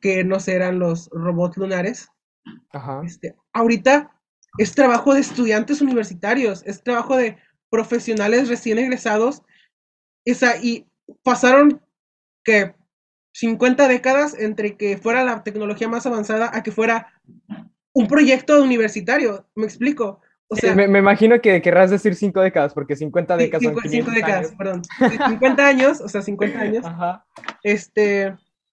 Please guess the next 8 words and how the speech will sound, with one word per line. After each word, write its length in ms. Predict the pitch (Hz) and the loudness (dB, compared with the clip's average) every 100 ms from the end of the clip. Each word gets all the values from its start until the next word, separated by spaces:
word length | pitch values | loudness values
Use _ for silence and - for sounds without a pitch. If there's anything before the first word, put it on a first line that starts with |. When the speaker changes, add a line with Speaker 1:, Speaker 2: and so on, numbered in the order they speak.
| _ _ _ _ _ _ | _ _ _ _ _ _
Speaker 1:
y 540 | 233 226 226 220 - _ - | -6 -4 -4 -6 -10 _ -6
pasó 300 | 240 233 240 | -4 2 4
de 100 | 269 | 4
ser 380 | 269 233 240 - - | 4 2 2 -2 -6
la 200 | 208 208 | -4 -4
tecnología 480 | 208 208 196 196 214 | -4 -4 -4 -4 -4
más 160 | 233 233 | -4 -6
avanzada 560 | 214 220 208 226 233 | -6 -4 -4 -4 -8